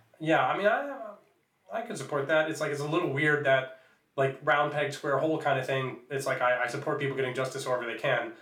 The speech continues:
Um, I do, like, wanna make sure that, like,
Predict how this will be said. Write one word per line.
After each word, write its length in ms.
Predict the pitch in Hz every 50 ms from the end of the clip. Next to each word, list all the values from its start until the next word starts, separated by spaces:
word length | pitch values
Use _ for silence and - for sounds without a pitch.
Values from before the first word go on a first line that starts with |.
| - - - -
Um, 340 | 135 127 123 - - - - - - - -
I 60 | 147 139
do, 280 | 131 - 196 202 190
like, 220 | 185 175 170 156 151
wanna 220 | 156 170 165 160
make 180 | 156 147 143 -
sure 300 | - - 151 147 143 139
that, 300 | 131 131 127 127 - 135
like, 320 | 127 123 120 117 117 -